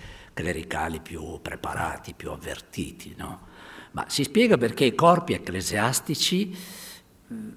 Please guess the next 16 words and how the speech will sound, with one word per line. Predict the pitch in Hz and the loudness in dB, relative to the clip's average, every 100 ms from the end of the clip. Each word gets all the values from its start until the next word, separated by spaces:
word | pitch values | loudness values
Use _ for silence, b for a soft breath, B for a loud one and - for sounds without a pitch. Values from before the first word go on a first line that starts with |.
| - | 4
ostacolassero | 196 185 175 - 135 127 113 - - 98 82 - | 6 8 6 8 10 10 10 6 4 2 0 -6
le | - 120 | 2 4
aspirazioni | 127 - 160 139 135 - 190 214 170 | 6 4 6 6 6 8 10 10 10
nuove | 120 113 147 135 92 82 82 90 87 - - - - _ _ _ - - _ _ _ _ _ _ _ _ _ | 10 10 10 10 8 4 2 2 0 -6 -16 -20 -20 _ _ _ -20 -20 _ _ _ _ _ _ _ _ _
della | - 110 | 2 4
società | 98 131 - 123 135 | 4 2 2 2 6
medievale, | 123 104 - 76 73 73 - - b b b b b b | 6 4 2 0 -2 -2 -6 -14 b b b b b b
che | - 180 | 6 10
minacciavano | 226 220 - 202 226 247 220 | 12 12 10 8 10 10 12
l'ordine | 165 233 214 226 196 | 12 12 10 8 8
stabilito | 180 143 120 151 220 214 143 | 8 8 8 8 6 8 10
e | |
la | 117 | 8
solidarietà | - 160 139 127 120 120 120 190 233 | 8 6 8 8 8 6 6 4 6
che | 151 | 6
legava | 117 113 151 160 143 - | 8 10 10 12 8 6